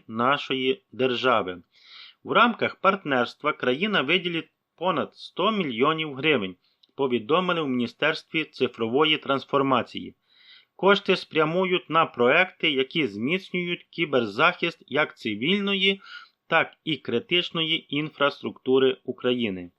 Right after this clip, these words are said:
Російські спецслужби поширюють чергову вигадку про Україну.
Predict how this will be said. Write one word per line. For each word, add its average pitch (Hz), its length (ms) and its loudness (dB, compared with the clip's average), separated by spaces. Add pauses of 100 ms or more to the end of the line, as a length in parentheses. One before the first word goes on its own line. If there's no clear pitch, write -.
(440)
Російські 135 600 0
спецслужби 165 760 -2
поширюють 139 640 0
чергову 120 500 2
вигадку 170 520 0
про 147 280 0
Україну. 185 800 -2